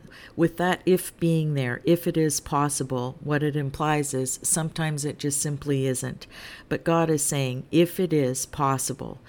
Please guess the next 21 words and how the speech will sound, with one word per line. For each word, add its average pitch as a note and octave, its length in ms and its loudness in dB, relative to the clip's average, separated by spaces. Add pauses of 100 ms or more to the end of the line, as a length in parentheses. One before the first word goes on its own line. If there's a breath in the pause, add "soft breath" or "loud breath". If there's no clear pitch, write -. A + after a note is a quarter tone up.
(280 loud breath)
as E3+ 340 4
far E3+ 640 4
as D3+ 320 0
it C3+ 120 -4
depends D3 480 -2
on C#3 220 -4
you." C3+ 220 -6 (260)
In C3+ 140 -4
other C#3+ 240 0
words, C3 340 -2
is C#3+ 220 -2
there C#3 240 0 (160)
anything F3+ 560 2
that C#3+ 160 -4
you D3+ 160 2
can C#3+ 240 -4
do C3 400 0
to C3 320 -2 (320 loud breath)
improve D#3+ 800 0
this C#3+ 320 0 (160 loud breath)
situation? C#3 1000 0